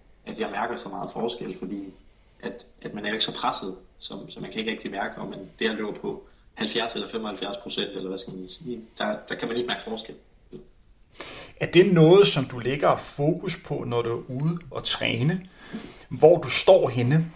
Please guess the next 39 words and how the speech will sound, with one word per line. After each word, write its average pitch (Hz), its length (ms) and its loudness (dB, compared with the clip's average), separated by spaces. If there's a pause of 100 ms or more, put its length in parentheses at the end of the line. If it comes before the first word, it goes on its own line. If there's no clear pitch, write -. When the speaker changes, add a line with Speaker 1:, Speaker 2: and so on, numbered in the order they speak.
(280)
Speaker 2:
og, 120 440 6
øh, 113 100 0
hvor, 139 240 6
øh, - 140 -2 (400)
det - 140 -6
er 156 40 6
jo 151 40 8
meget 165 220 10
nemt, 147 180 6
når 135 100 6
man 131 120 2
er 117 80 0
på 123 100 -8
toppen, 113 420 4
fordi 120 160 -8
så 151 120 4
løber 151 200 2
man, 120 220 2
øh, 107 160 -2
så 131 140 -4
løber 135 140 2
man 110 260 0
mange 123 300 4
løb, 127 420 -2
og, 104 240 2 (240)
og 113 100 -4
man 117 120 4
har 113 80 4
også 131 240 6
nogle 120 180 -2
hurtige 131 220 4
intervaller. 113 360 0
Der 131 80 -2
ved 160 160 -2
man 160 120 0
nogenlunde, 143 320 4
hvor 127 160 4
man 123 120 0
ligger. 113 360 -2